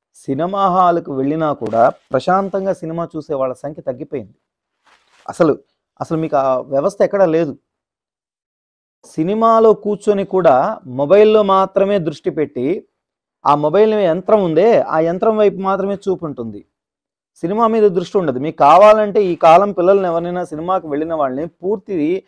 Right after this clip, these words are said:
ఆ కథ అడగండి, ఒక్కడు చెప్పలేడు. కారణం ఏమిటి?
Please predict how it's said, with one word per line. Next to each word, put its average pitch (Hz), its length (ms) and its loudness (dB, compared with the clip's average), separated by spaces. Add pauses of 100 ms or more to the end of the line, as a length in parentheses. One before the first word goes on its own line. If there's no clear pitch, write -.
(200)
ఆ - 40 0
కథ 160 240 2
అడగండి, 175 460 2 (400)
ఒక్కడు 156 340 2
చెప్పలేడు. 156 440 2 (1040)
కారణం 214 280 2
ఏమిటి? 208 320 0